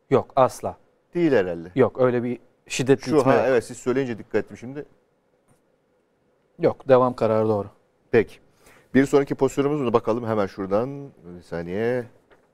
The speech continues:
Speaker 2: Po-, yirmi üç numaralı pozisyon. Yani dakika elli üç. Balotelli.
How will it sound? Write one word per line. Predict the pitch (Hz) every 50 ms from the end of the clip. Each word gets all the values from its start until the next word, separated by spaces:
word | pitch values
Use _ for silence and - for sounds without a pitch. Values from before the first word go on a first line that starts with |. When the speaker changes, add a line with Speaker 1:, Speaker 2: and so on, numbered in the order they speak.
| _ _ _ _ _ _ _ _ -
Speaker 2:
Po-, | 139 139 143
yirmi | 135 143 151 170 170 202
üç | 226 - -
numaralı | 175 160 156 160 170 165
pozisyon. | - 143 123 117 110 - - 113 92 - -
Yani | 107 127 139 156 156 127
dakika | 131 - - 139 131 - 151 156
elli | - - 135 131 127 120 117
üç. | 107 - - - - - _ _ _ _ _ _ _ _ _ _ _ _ _ _
Balotelli. | 123 131 147 156 147 - 160 156 143 123 127 139